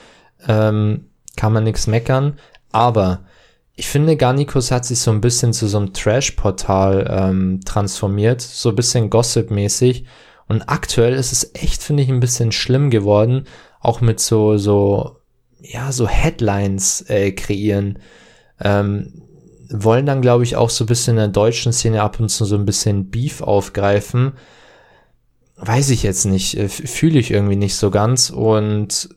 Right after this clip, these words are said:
war auch letztens mal so, ich glaub, so eine interne Folge, ich hab auch nur die Headline gelesen, aus der, äh, impliziere ich jetzt das Thema. Und zwar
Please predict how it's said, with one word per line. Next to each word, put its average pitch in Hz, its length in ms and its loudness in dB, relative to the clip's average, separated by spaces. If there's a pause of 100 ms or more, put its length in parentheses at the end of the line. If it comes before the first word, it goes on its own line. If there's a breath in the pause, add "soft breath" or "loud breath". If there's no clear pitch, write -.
(140)
war 107 320 0
auch 120 200 0
letztens 117 480 0
mal 110 220 2
so, 110 260 2
ich 104 160 -2
glaub, 98 240 -2
so - 100 -4
eine 104 140 -4
interne 110 440 -2
Folge, 104 360 0
ich 104 120 -2
hab 98 160 -2
auch 104 200 0
nur 107 140 0
die 98 140 -2
Headline 101 360 -2
gelesen, 98 480 0 (420 loud breath)
aus - 220 -2
der, 104 540 0 (300)
äh, 98 220 -4
impliziere 104 500 0
ich 101 100 -2
jetzt 104 260 0
das 98 140 -4
Thema. 113 460 0 (600 loud breath)
Und 104 180 -2
zwar 117 600 0